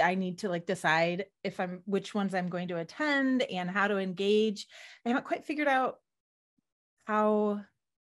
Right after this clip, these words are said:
how I want to, to be engaged at conferences in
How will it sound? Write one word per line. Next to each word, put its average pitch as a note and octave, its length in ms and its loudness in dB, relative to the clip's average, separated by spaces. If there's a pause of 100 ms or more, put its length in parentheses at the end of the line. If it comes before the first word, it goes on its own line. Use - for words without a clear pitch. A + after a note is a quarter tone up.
(140)
how A3+ 180 8
I G#3+ 120 8
want F#3+ 300 0
to, F3 440 -4 (320)
to A3+ 120 0
be G3 140 2
engaged F3+ 380 -4
at - 80 -8
conferences F3 640 -8
in D3 300 -10